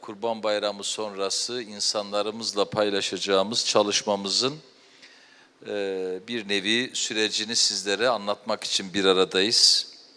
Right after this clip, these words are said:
Hepinizin bildiği gibi, e, ekonomik açıdan ne yazık ki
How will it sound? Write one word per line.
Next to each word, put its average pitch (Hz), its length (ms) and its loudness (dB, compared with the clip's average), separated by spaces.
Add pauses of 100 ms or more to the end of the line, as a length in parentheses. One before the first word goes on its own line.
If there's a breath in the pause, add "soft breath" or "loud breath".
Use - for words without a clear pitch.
(800 loud breath)
Hepinizin 139 600 0
bildiği 139 380 2
gibi, 135 200 4
e, 117 440 2
ekonomik 127 800 -2
açıdan 123 560 4
ne 131 80 2
yazık 113 440 2
ki 123 260 0